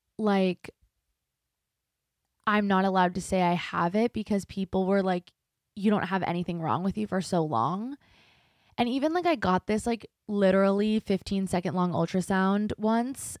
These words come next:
um, and nothing came back, maybe because it was fifteen seconds and it wasn't thorough at all. And the one that I got was, like, fifteen minutes long and, like, so thorough. And she took a thousand billion photos, and, like, I just felt really heard.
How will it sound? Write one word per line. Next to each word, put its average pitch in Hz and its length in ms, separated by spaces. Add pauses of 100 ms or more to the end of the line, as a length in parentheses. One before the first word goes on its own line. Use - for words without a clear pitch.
um, 180 460
and 196 180
nothing 185 320
came 202 200
back, 165 400
maybe 190 260
because 190 260
it 185 40
was 185 140
fifteen 185 360
seconds 175 400
and 180 100
it 151 60
wasn't 175 300
thorough 180 220
at 170 100
all. 170 360 (560)
And 220 160
the 220 60
one 202 140
that 208 100
I 233 80
got 175 300
was, 170 160
like, 175 240 (420)
fifteen 202 600
minutes 175 400
long 160 480 (100)
and, 190 100
like, 180 220
so 175 380
thorough. 208 400
And 175 100
she - 80
took 185 160
a 185 60
thousand 170 520
billion 190 320
photos, 220 600
and, 202 100
like, 202 220
I 202 100
just 180 260
felt 190 320
really 190 380 (100)
heard. 175 540